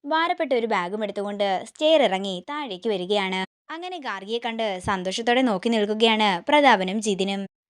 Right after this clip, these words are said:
തുടർന്ന് പ്രതാപൻ ഗാർഗിയോട് ചോദിക്കുകയാണ്, "നിനക്ക് നല്ല ബുദ്ധിയൊക്കെ വന്നല്ലേ?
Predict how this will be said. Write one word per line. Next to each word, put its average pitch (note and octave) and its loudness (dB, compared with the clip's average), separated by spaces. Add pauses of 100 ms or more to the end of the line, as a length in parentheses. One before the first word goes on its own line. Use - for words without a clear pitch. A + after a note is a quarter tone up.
തുടർന്ന് A3+ -4
പ്രതാപൻ D4+ 2
ഗാർഗിയോട് F#3+ 0
ചോദിക്കുകയാണ്, G#3 0
"നിനക്ക് G#3 4
നല്ല F#3 2
ബുദ്ധിയൊക്കെ B3+ 6
വന്നല്ലേ? G3 2